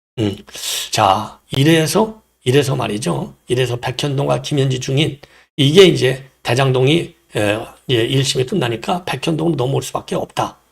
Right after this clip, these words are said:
어, 이렇게 주장하지 않을 수 없는 대목이고,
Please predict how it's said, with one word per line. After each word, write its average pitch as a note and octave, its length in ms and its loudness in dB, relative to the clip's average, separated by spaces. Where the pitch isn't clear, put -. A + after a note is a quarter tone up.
어, A#2 120 -2
이렇게 D3 560 -2
주장하지 A#2+ 420 -6
않을 A2 160 -6
수 - 220 -6
없는 A#2+ 240 -2
대목이고, A2+ 720 -4